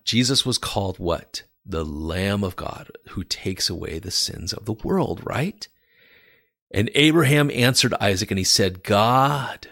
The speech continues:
will provide for himself the lamb for the burnt offering, my son."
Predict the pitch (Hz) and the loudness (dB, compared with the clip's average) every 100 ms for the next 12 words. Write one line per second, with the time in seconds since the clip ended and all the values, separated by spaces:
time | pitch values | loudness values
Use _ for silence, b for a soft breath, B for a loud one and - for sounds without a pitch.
0 | - - 95 107 113 117 113 - 107 87 | -14 -6 0 4 4 4 0 0 -2 -2
1 | 90 92 98 98 92 - 92 90 85 - | 0 2 2 2 -2 -4 -4 -2 0 2
2 | - 87 123 127 - - - - 90 78 | 2 4 6 4 2 -12 -16 -14 -8 -6
3 | 78 73 67 - - _ _ _ 71 73 | -4 -4 -6 -12 -18 _ _ _ -8 -8
4 | 76 80 85 - 78 - - 80 80 98 | -6 -8 -8 -8 -10 -10 -14 -12 -12 -8
5 | - - 156 | -6 -6 -10